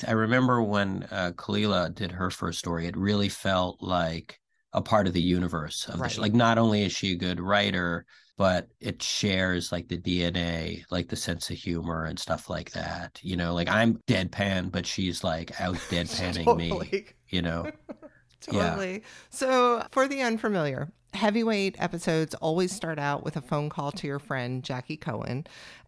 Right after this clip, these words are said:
Speaker 2: And these calls are usually pretty ridiculous, and they have an overall theme that, in general, Jackie finds you annoying, and in general, you enjoy annoying Jackie.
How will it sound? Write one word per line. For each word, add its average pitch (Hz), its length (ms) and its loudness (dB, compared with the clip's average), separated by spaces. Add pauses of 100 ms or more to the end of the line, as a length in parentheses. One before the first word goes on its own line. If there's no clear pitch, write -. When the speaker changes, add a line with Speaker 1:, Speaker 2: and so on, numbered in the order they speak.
Speaker 2:
And 156 380 0
these 160 180 0
calls 175 440 2
are 170 60 -2
usually 156 360 -2
pretty 160 540 0
ridiculous, 170 920 -4 (140)
and 151 580 -2
they 156 220 -2
have 165 200 2
an 160 100 0
overall 165 380 0
theme 139 420 -4
that, 135 340 -2 (260)
in 180 220 4
general, 160 580 0 (100)
Jackie 147 340 0
finds 156 360 -2
you 180 100 2
annoying, 139 600 2 (380)
and 147 160 2
in 170 260 2
general, 147 600 2
you 160 340 0
enjoy 143 460 2
annoying 127 400 0
Jackie. - 500 -10